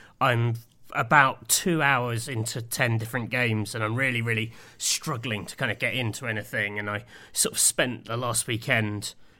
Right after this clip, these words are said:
kind of playing another hour of a lot of those games, trying to work out, well, what am I gonna spend my week off doing? 'Cause I really wanna actually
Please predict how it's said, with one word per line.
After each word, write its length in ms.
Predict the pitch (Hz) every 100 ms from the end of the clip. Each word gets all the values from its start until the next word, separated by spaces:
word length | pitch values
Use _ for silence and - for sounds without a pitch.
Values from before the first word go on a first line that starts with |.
| -
kind 200 | - 127
of 160 | 107 -
playing 420 | - 143 120 110
another 480 | 113 120 123 117 120
hour 280 | 123 117 110
of 80 | 107
a 60 |
lot 200 | 120 123
of 100 | 113
those 240 | 117 107 -
games, 400 | 120 107 101 -
trying 180 | 147
to 60 | 113
work 200 | 113 113
out, 100 | 120
well, 100 | -
what 140 | 147
am 120 | 160 135
I 20 |
gonna 200 | 143 123
spend 280 | - 147 120
my 120 | 120
week 240 | 120 117
off 140 | 117 117
doing? 220 | 135 107
'Cause 120 | -
I 40 |
really 220 | 113 131 123
wanna 220 | 117 110
actually 480 | 110 - 117 107